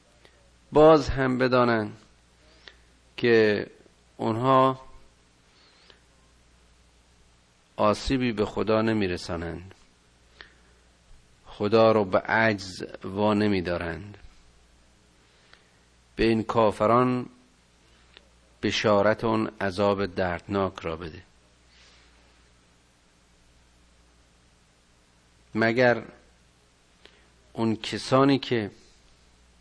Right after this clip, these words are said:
با مشرکین عهد بستند، یعنی مگر اون گروهی از مشرکین که شما با آنها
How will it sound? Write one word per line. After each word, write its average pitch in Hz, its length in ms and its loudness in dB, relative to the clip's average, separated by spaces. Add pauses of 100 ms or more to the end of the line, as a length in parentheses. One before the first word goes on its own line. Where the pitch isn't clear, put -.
(1300)
با 110 200 4
مشرکین 107 840 -4
عهد 117 340 0 (120)
بستند، 107 540 -2 (2000)
یعنی 110 380 2
مگر 104 560 0 (1000)
اون 113 220 0
گروهی 117 500 2
از 127 200 4
مشرکین 107 680 -4
که - 160 -12
شما 104 400 -2
با 107 140 -2
آنها 101 480 -4